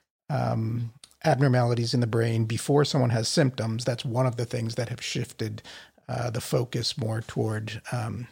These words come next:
toward earlier in the disease process. And frankly, I think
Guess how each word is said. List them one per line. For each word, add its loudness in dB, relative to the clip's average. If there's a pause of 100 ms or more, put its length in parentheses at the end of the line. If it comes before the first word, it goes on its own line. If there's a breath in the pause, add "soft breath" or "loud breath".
(200)
toward 4
earlier 6
in 2
the 2
disease 0
process. -4 (520 loud breath)
And 2
frankly, 6
I 8
think 0